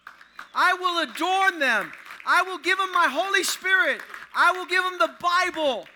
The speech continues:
I will write my laws upon their heart and on their thoughts. It will no longer be exterior. It will be internal. The power of God's Spirit inside of us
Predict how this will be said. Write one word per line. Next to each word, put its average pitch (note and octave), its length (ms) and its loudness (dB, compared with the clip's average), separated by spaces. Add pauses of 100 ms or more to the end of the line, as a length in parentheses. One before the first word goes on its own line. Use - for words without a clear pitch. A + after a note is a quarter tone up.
(260)
I D#4+ 140 6
will F4 220 -6
write F4 240 4
my D#4+ 240 2
laws E4 400 0
upon D4+ 380 -2
their D4 160 2
heart E4+ 520 -2 (240)
and B3+ 160 0
on D4 180 0
their C#4+ 160 2
thoughts. E4+ 680 -2 (200)
It C#4 100 -6
will D4 140 -6
no D#4+ 280 0
longer F4+ 400 0
be E4+ 340 -6
exterior. D4 880 2 (200)
It D4+ 180 -6
will D4+ 140 -8
be C#4+ 300 -2
internal. D4 920 -2 (960)
The C4+ 140 2 (140)
power F#4+ 640 0
of C#4+ 120 -6
God's E4 280 2
Spirit E4+ 460 0
inside F4 920 -2
of D#4 140 -2
us D#4+ 600 -2